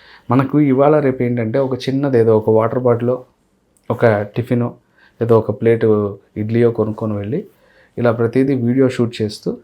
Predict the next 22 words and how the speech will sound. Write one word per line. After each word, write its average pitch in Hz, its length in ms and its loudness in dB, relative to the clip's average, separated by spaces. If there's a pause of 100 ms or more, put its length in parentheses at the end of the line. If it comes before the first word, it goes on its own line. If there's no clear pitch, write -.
"ఇదిగో 117 300 4
ఈయనకి 117 280 0
ఇస్తున్నా 131 300 -4
నేను" 104 320 -4
అని 117 160 -6
చెప్పి 110 140 -8 (100)
ప్రతిదీ 135 360 -4
రికార్డెడ్గా 123 580 -2
ప్రూఫ్ 131 360 -2
పెట్టుకొని, 120 380 -2
"ఇదిగో 110 220 0 (460)
నేను 120 140 2
సహాయం 127 460 0
చేశాను 107 340 -2
చూసారా, 120 260 0
ఈయనకి 110 260 -2
సహాయం 104 300 -6
చేశాను." - 420 -12 (560)
ఇచ్చేది 151 280 4
ఒక 131 160 2
ప్లేట్ 123 200 0
ఇడ్లీ 117 380 -2